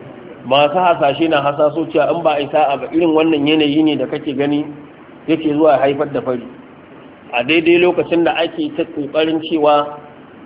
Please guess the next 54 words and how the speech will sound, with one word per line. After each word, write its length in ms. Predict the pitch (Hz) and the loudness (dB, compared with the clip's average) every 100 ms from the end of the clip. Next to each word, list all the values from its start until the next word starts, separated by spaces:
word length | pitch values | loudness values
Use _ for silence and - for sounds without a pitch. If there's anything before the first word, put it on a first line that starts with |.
| - | -4
sai 100 | 151 | 0
an 160 | 160 165 | 2 4
noma 260 | 170 170 135 | 4 4 2
abincin 340 | 139 156 165 147 | -2 -2 -2 0
da 80 | |
za 100 | 139 151 | 2 0
a 80 | 139 | 0
ci 100 | - | -2
a 80 | 127 | -2
ƙasar, 240 | 139 143 | -2 0
wani 200 | 151 170 170 | 2 4 4
gurin 280 | 185 175 | 4 2
kuma 160 | 160 156 165 | 2 0 2
ana 160 | 165 | 0
ruwa, 400 | 131 139 139 156 - - - - - | 0 2 2 0 -10 -20 -20 -20 -8
ruwan 240 | 139 175 165 | 0 2 2
kuma 160 | 151 147 | 2 4
ya 100 | 156 | 4
yi 60 | |
ɓanna 260 | 151 135 139 | 2 2 2
a 100 | 143 | 0
can. 160 | 107 - - - - - - - - | -6 -18 -20 -20 -20 -20 -20 -20 -4
Dan 160 | 131 160 | 0 2
na 160 | 170 | 4
gani 240 | 165 175 180 | 4 4 2
a 140 | 147 | 2
Hadeja, 500 | 143 156 160 156 131 - - - - - - - - - - - - - | 0 2 2 2 0 -2 -16 -20 -20 -20 -20 -20 -20 -20 -20 -20 -8 2
ɗazun 340 | 147 139 180 | 2 4 0
nan 160 | 165 135 | 0 0
ruwan 320 | 151 185 185 | 4 4 4
da 80 | 165 | 2
aka 240 | 160 - 147 | 2 0 0
yi 80 | 147 | 4
ya 100 | 151 | 4
yi 80 | 160 | 4
ɓanna 260 | 151 139 147 | 2 2 2
yadda 180 | 160 151 | 2 -2
ka 120 | 151 143 | -4 -4
san 160 | 151 | -4
yadda 200 | 160 156 | -4 -4
kogi 380 | 139 135 120 156 | -6 -6 -8 -8
ke 120 | 156 135 | -8 -2
kawowa 420 | 151 143 143 135 | 2 4 4 2
a 40 | |
nan 160 | 135 127 | -2 -4
ya 80 | 135 | -6
yi 60 | |
ɓanna, 240 | 131 120 117 | -6 -6 -6
kuma 160 | 135 139 | -4 -2
ruwan 240 | 143 143 | -2 -2
sama 180 | 147 131 | -4 -6
ne 60 | 107 110 - | -6 -12 -16
aka 100 | |
yi. 100 | 113 | -18